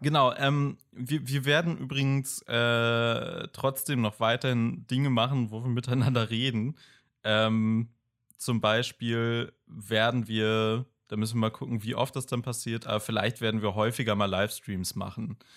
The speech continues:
Äh, und da steht auch noch die Option offen, dass man die dann,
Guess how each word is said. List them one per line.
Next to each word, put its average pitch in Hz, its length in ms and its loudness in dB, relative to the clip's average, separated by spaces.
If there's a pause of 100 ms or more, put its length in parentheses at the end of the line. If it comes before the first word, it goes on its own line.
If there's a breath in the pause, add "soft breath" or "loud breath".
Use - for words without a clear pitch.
(320 loud breath)
Äh, 104 400 4
und 104 360 0
da 104 280 6
steht 113 420 -2
auch 117 280 -2
noch 117 200 -4
die 123 200 -4
Option 139 520 0
offen, 127 480 0
dass 120 180 -2
man 117 140 2
die 117 80 0
dann, 113 320 2